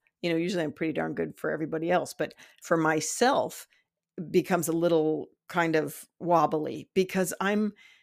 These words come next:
I'm wanting to run, right? I'm wanting to run and not be present and not sit still 'cause I'm on high alert and I've got crisis going on in my life that I can't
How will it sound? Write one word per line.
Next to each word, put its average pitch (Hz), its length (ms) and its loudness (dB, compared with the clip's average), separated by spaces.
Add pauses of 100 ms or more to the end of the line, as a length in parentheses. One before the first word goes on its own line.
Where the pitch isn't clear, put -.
(300)
I'm 240 400 4
wanting 196 340 2
to 175 140 -4
run, 170 540 -2
right? 170 180 0
I'm 190 140 0
wanting 196 280 2
to 175 140 0
run 165 320 0
and 156 200 0
not 160 200 0
be 185 80 -2
present 151 440 -2
and 147 120 -2
not 151 220 -4
sit - 240 -8
still 156 380 -2
'cause 202 200 -6
I'm 202 200 -2
on 202 160 0
high 190 220 -2
alert 214 380 0
and 208 140 -2
I've 208 220 -2 (400)
got 220 180 4
crisis 180 580 0
going 139 300 -4
on 131 160 -6
in 123 160 -10
my - 80 -10
life 73 340 -4
that 143 120 0
I 143 60 0
can't - 300 -6